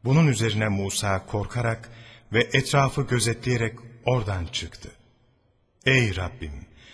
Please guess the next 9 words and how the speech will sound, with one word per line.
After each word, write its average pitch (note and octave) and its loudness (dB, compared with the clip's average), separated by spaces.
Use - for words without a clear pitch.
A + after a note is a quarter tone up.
beni E3 6
zalimler B2 4
güruhunun A#2 0
elinden F#2+ -2
kurtar," - -10
dedi. D2 -12
Yirmi B2 4
ikinci A2+ 0
ayet. C#2+ -8